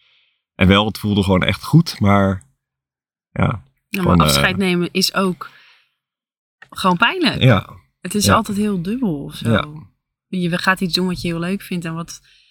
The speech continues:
Speaker 2: Hè, maar ook waarvan je nog niet weet hoe het gaat zijn. Dus je sto-, stapt en een onbekende weg in en je laat een vertrouwd iets achter waar je gewoon hele fijne mensen om je heen hebt.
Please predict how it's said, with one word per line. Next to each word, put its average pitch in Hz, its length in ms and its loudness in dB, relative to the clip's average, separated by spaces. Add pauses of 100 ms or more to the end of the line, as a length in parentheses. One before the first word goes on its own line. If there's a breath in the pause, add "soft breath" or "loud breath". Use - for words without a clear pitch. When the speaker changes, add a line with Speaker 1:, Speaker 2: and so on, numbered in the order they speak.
(560 soft breath)
Speaker 2:
Hè, 196 340 2
maar 190 200 2
ook 208 180 2
waarvan 185 360 2
je 202 80 6
nog 190 180 4
niet 208 200 4
weet 190 220 0
hoe 208 120 2
het 214 120 0
gaat 196 220 0
zijn. 208 340 4
Dus 175 160 2
je 185 80 0
sto-, 185 260 -2
stapt 180 320 -2
en 190 140 2
een 190 120 2
onbekende 185 500 0
weg 175 260 -2
in 185 160 -2
en 180 180 -2
je 180 100 -2
laat 175 260 2
een 170 80 -8
vertrouwd 175 480 -2
iets - 280 -6
achter 185 360 -2
waar 170 140 2
je 170 80 -4
gewoon 170 180 -4
hele 170 200 -2
fijne 175 280 -2
mensen 202 380 4
om 156 100 -4
je 143 80 -2
heen 147 200 -2
hebt. 208 340 -6